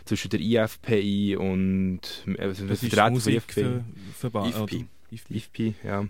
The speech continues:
Speaker 2: Ja, von
Speaker 1: Zwischen
Speaker 2: den
Speaker 1: der
Speaker 2: Musikfirmen, oder?
Speaker 3: Mhm,
Speaker 2: Plattenfirmen
Speaker 3: genau.
Speaker 2: in der Schweiz.
Speaker 1: Genau, also zwischen der I F P I, zwischen dem Vertreter von der I F P I und mir bekommen.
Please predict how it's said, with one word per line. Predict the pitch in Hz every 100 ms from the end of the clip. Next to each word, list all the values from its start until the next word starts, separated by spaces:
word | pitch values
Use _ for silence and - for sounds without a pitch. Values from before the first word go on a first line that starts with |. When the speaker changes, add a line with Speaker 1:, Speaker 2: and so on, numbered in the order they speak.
| -
Speaker 2:
Ja, | 104
von |
Speaker 1:
Zwischen | - 110 113
Speaker 2:
den | 104
Speaker 1:
der | 107
Speaker 2:
Musikfirmen, | 113 113 - - - - - - 120 104 98 92
oder? | 90 98
Speaker 3:
Mhm, | 113
Speaker 2:
Plattenfirmen | 101 98 95 107 92
Speaker 3:
genau. | 90 87
Speaker 2:
in | 90
der | 92
Schweiz. | 90 90 - - -
Speaker 1:
Genau, | 107 110
also | 110 104
zwischen | 107 -
der | 107
I |
F | 117 -
P | 113 113 107
I, | -
zwischen | 104 98
dem |
Vertreter | 101 104 101 -
von | 107
der | 104
I |
F | 107
P | -
I | 107
und |
mir | 98 120
bekommen. | 127 - 113 113